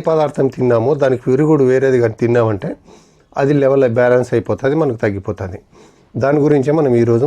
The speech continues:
మనం తెలుసుకుందాం. లక్షణాలు, మితిమీరి మనం భోజనం చేసేదాని వల్ల ఆరోగ్యం చెడి అజీర్ణ రోగాలు పుడతాయి. అల్లం రసం వచ్చి పావు చెంచా, తేనె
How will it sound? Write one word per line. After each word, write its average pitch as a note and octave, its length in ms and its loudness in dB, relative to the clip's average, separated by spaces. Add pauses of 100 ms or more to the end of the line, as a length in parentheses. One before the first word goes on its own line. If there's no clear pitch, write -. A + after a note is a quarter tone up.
మనం B2 120 -2 (100)
తెలుసుకుందాం. G#2 460 -8 (1040)
లక్షణాలు, D3 720 0 (1000)
మితిమీరి D#3+ 640 0
మనం C3 160 2 (100)
భోజనం C3 420 2
చేసేదాని A2+ 480 0
వల్ల G#2+ 180 0 (3000)
ఆరోగ్యం B2 480 0 (120)
చెడి B2 280 0 (280)
అజీర్ణ A#2+ 400 0
రోగాలు A2+ 360 0
పుడతాయి. G#2 360 -6 (1600)
అల్లం D3+ 320 2
రసం D3+ 280 -2
వచ్చి A#2+ 240 -4
పావు A#2+ 240 0
చెంచా, B2 320 -2 (160)
తేనె B2 240 0